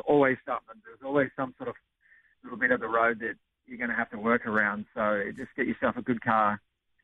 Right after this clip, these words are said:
Um, you'll be right, and, uh, a good team. You know, if you just get, to me, if you get too worked up, it never works out. So, uh, just, just you sort of take it one lap at a time, and, um, you know, you go, it's, it's hard to do sometimes when you go to these big races. You know, you walk into the Nationals and the,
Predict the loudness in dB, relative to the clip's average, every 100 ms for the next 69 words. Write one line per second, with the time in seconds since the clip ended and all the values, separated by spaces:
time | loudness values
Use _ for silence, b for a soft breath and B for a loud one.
0 | _ -4 0 0 0 -4 -10 _ _ 0
1 | 2 4 4 4 0 -6 -12 -8 -4 -2
2 | -2 -6 -10 -14 -6 0 0 0 0 0
3 | 0 -2 -4 -2 -2 -2 _ _ _ 4
4 | 6 4 2 -2 -4 -2 -2 2 2 0
5 | -2 -2 -4 -6 -6 -6 -6 -4 -2 -2
6 | -4 -6 -4 -2 -2 -4 -6 -8 -6 -6
7 | -6 _ B B -2 2 2 2 2 2
8 | 2 2 2 0 0 2 2 0 -2 0
9 | 2 2 0 -4 -10 _ b b b b
10 | b 0 2 2 -2 -8 -8 0 2 2
11 | -2 -2 -2 0 0 0 0 -2 -2 -6
12 | -4 -2 -2 0 0 2 0 0 -2 0
13 | 0 0 -6 -6 -4 -2 -2 -2 -6 -2
14 | 0 0 0 -6 -6 -8 -12